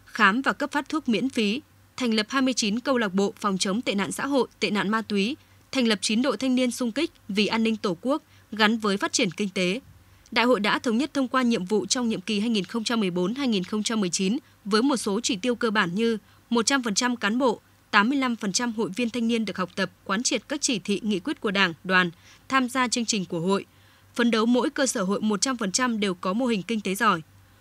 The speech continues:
Mỗi cơ sở hội thành lập và duy trì hoạt động ít nhất một câu lạc bộ thanh niên phát triển kinh tế. Phấn đấu trong nhiệm kỳ,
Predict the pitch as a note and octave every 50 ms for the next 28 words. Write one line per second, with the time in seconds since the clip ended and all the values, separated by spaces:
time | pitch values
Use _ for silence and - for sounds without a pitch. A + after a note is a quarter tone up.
0 | - - - - - A#3+ A#3+ D#4 C4+ - D4+ C#4+ - A#3+ F#3+ G3 G#3+ G3 F#3 -
1 | G#3+ G#3 G#3 G3+ F#3+ - - G3+ F#3+ F#3 C4+ C4 - A#3 G3+ G3 F#3+ F3+ F3+ G3+
2 | - - - C4+ - - D4 D#4 - - B3 G3+ F3+ - - A#3+ A3+ G3+ F3+ F3+
3 | F#3 F3+ - A#3+ A#3+ A3+ A#3 A#3 G#3+ - D4 D#4 - - C4 G3+ F3 - G#3 G#3+
4 | G3+ - G3+ F#3+ F#3+ A#3+ D#4 - - - - _ _ - - - - B3 A#3 A#3+
5 | A#3 G#3+ G#3 A#3 - D4 C#4+ B3+ A3+ G3 - - G#3+ G#3 G3